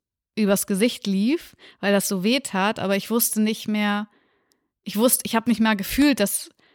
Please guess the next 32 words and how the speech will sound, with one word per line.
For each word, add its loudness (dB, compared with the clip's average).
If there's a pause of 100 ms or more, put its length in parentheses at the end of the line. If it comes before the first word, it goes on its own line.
(120)
das -2
so 0
war 4
irgendwie. -2 (420)
Und 0
ich -4
hab 2
dann 2
immer 4
versucht, 0
mich 2
mit 4
anderen 6
Sachen 2
abzulenken, 0 (240)
die 2
im 4
Raum 6
standen 0
und 0
auf -4
die 0
eben -2
raufgeguckt. -4 (480)
Und 4
genau, 2
als 2
das 0
dann 2
vorbei 2
war, 4
ähm, 2